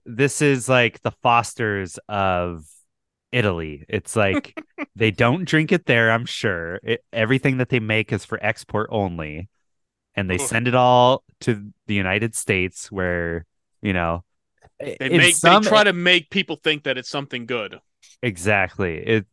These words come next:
Speaker 1: it, they send it to places where they don't know what good wine is, and people think, "Oh, it's Italian. It must be good." Yeah.
Speaker 3: And it, and it is a number three on the scale of one to ten of dry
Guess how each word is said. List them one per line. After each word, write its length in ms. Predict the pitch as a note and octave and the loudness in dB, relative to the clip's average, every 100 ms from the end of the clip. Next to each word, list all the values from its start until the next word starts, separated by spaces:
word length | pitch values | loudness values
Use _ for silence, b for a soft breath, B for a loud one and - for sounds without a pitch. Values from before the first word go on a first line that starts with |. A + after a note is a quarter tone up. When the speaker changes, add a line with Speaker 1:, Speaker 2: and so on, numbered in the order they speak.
| - | -6
Speaker 1:
it, 340 | C3 C3+ C3+ | -2 -2 0
they 120 | A#2+ | 0
send 260 | A#2+ D3+ E3 | 2 0 -2
it 80 | D#3+ | -2
to 100 | E3+ | 0
places 500 | E3 D3+ - C#3+ B2+ | 2 0 0 -6 -2
where 340 | A#2+ A#2 A2+ | -2 0 0
they 120 | G#2 G2+ | -2 -4
don't 280 | A2 A2+ G#2+ | -4 -6 -6
know 180 | G#2 G2+ | -2 -2
what 160 | G2+ | -2
good 180 | G#2 F2+ | -4 -4
wine 280 | F2+ F2+ F2 | -4 -4 -4
is, 440 | E2 D#2+ D2+ - - _ | -6 -6 -8 -12 -20 _
and 640 | G#2 F#2 E2+ D#2+ D#2 D#2 - _ _ _ | -8 -6 -6 -8 -12 -16 -20 _ _ _
people 200 | G2+ G2 | -8 -6
think, 180 | F#2+ F#2 | -6 -2
"Oh, 200 | F3 F2+ - | -2 -2 -4
it's 160 | - A#2+ | -8 -4
Italian. 640 | - A2+ G#2 G2+ G2+ F#2+ - | -2 2 2 2 -2 -8 -8
It 80 | |
must 220 | G2 G2 - | -4 -4 -6
be 100 | F2 | -8
good." 320 | F#2 D#2+ D#2+ _ _ | -6 -6 -8 _ _
Yeah. 380 | D#2 D#2+ D2+ C2+ | -12 -8 -8 -10
Speaker 3:
And 60 | _ _ _ | _ _ _
it, 40 | A#2+ | -12
and 80 | B2 | -8
it 120 | C3+ | -6
is 180 | C#3 C3+ | -6 -4
a 160 | B2 | -6
number 480 | A#2+ C3+ C#3 C#3 C3 | -6 -10 -6 -6 -6
three 920 | - - - - E3 G3 E3+ A#2+ A#2 A2+ _ _ _ _ _ | -8 -18 -14 -6 2 6 6 4 -2 -4 _ _ _ _ _
on 200 | A#2+ A#2+ | -12 -10
the 160 | A2+ A2 | -10 -10
scale 640 | - - C3+ C3+ C3 A#2 | -12 -4 0 0 0 -2
of 160 | G2+ G#2 | -8 -10
one 180 | C#3 C#3 | -6 -4
to 120 | C#3 | -4
ten 340 | - C#3 B2+ A#2 | -6 -6 -4 -6
of 320 | A2+ A2 A2 _ _ | -6 -8 -10 _ _
dry 500 | C3+ A#2+ B2+ C3 | -10 -2 0 2